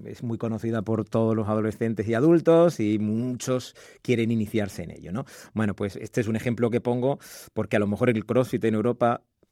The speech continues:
es algo que está de moda, pero no lo es en Chile. Entonces, esas adaptaciones son las que nosotros, a través de una fase en la que estamos ahora mismo cerrando, eh, se, se ha recogido datos cuantitativo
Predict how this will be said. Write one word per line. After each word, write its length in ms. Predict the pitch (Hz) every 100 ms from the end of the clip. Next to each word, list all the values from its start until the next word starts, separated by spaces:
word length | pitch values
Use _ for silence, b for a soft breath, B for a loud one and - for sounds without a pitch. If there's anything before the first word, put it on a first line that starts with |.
| _
es 400 | 113 117 107 - - -
algo 240 | 113 107
que 40 |
está 140 | 98 113
de 80 | 117
moda, 320 | 127 120 175 B B -
pero 280 | 107 101
no 400 | 98 107 117 107 -
lo 240 | 101 95
es 160 | 92 -
en 140 | 85
Chile. 340 | - 73 - _ _ _ _
Entonces, 640 | 107 92 98 95 107 110 B B B
esas 400 | 107 107 120 113
adaptaciones 640 | 117 113 - 104 120 117
son 260 | - 120 113
las 160 | 110 -
que 140 | 104
nosotros, 500 | 101 101 127 - 104
a 80 | 104
través 340 | 107 110 113
de 260 | 104 113 127 b b b -
una 380 | 117 120 120 110
fase 300 | 131 120 104
en 80 |
la 140 | 98 95
que 100 | 95
estamos 380 | - 113 113 120
ahora 200 | 113 113
mismo 300 | 120 117 107
cerrando, 720 | 113 120 139 143 143 208 247 -
eh, 140 | 101
se, 320 | - 98 - -
se 160 | -
ha 40 | 101
recogido 540 | 120 107 - 117 104
datos 500 | 101 131 131 - 92
cuantitativo 800 | - 92 90 98 95 123 117 98